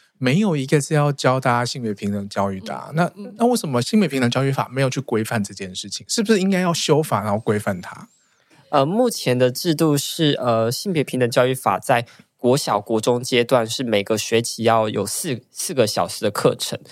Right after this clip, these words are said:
Speaker 3: 然后总共加起来，其实我们在国中毕业之前应该会有七十二小时的性平教育的课程，但是这个课程可能很，很大一部分我有听到是，呃，可能老-，学校老师会邀请，呃，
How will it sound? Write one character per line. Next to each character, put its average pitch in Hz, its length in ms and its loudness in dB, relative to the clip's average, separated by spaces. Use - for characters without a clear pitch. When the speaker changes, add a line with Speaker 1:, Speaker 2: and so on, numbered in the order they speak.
Speaker 3:
然 110 120 -6
后 139 140 2
总 127 260 -4
共 156 220 2
加 135 160 2
起 123 80 -4
来， 110 80 0
其 110 140 -6
实 113 140 -4
我 104 60 0
们 98 100 -6
在 120 200 2
国 104 260 -2
中 110 440 0
毕 127 120 -2
业 117 140 4
之 104 180 -6
前 - 180 -8
应 110 60 -6
该 110 100 0
会 117 140 0
有 98 60 0
七 - 180 -6
十 - 140 -6
二 113 120 4
小 - 200 -2
时 - 220 -10
的 87 200 -4
性 - 220 -4
平 101 500 -6
教 110 160 4
育 104 40 -2
的 104 100 -2
课 - 280 0
程， - 240 -6
但 147 120 0
是 151 120 -4
这 175 120 0
个 131 140 2
课 165 160 2
程 107 200 -4
可 - 140 -4
能 - 80 -8
很， 117 220 -4
很 - 260 -6
大 165 180 2
一 151 60 2
部 151 200 0
分 139 280 2
我 123 80 4
有 120 120 4
听 123 220 -2
到 123 180 4
是， 117 300 -2
呃， 104 340 2
可 113 160 -8
能 107 140 2
老-， 104 160 2
学 - 160 -4
校 139 120 2
老 - 120 0
师 113 160 -4
会 117 140 4
邀 113 140 4
请， - 240 -6
呃， 110 200 2